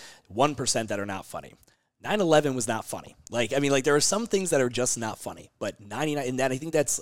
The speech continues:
that also helps on the content creation side. If you're always able to, like, talk shit and laugh at somebody else, you have to be able to take it inward as well and let someone else talk shit and laugh at you. And it, and as long as, and I feel like I've always had that kinda like,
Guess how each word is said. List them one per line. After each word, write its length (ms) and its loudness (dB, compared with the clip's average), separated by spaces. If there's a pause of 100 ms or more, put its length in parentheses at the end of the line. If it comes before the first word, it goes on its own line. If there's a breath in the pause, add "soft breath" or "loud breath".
(120)
that 140 0
also 240 2
helps 220 -2
on 60 -6
the 80 -12
content 360 -4
creation 320 -8
side. 320 -8 (540 loud breath)
If 180 -12
you're 180 0
always 220 2
able 200 0
to, 60 0
like, 280 2 (180)
talk 300 2
shit 240 2
and 100 0
laugh 240 2
at 80 -8
somebody 300 -2
else, 340 -2 (240 loud breath)
you 120 -4
have 440 -6
to 100 -8
be 100 -4
able 160 -4
to 40 -10
take 240 -8
it 140 -10
inward 340 -12
as 140 -6
well 160 -10
and 80 -12
let 120 -10
someone 260 -2
else 180 -2
talk 240 -6
shit 240 0
and 100 -12
laugh 220 -8
at 160 -4
you. 180 -14 (400 loud breath)
And 160 0
it, 140 -4
and 120 -4
as 160 -2
long 320 -2
as, 120 2
and 360 -4
I 100 -2
feel 200 0
like 140 0
I've 40 0
always 200 0
had 200 0
that 140 0
kinda 200 -4
like, 240 -6